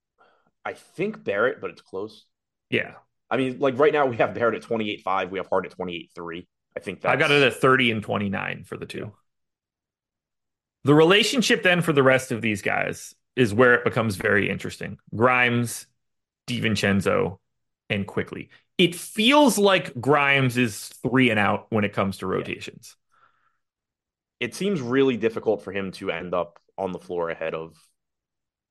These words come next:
Speaker 1: all those guys
Speaker 2: Everyone.
Speaker 1: because the
Speaker 2: <laughs>
Speaker 1: they, they have different skill sets. So it's not like, it, like, I mean, like, DiVincenzo, Hart, Barrett, they're different enough where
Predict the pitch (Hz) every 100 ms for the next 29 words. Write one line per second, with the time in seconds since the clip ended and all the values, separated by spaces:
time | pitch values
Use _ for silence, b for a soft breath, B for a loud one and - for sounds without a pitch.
0 | - 92 82 80 123 107 151 131 - b
1 | b _ - 139 151 135 123 104 - _
2 | _ _ _ - 117 151 165 160 180 160
3 | 147 - 160 151 - - - - - 120
4 | 107 - b b _ _ _ 131 - 139
5 | 139 - 127 120 117 - - _ _ _
6 | _ - 143 139 113 127 120 113 107 135
7 | 120 127 110 107 - 107 107 - 107 98
8 | 92 - _ _ _ _ _ _ 117 90
9 | 127 127 - 104 95 90 - 98 98 95
10 | 90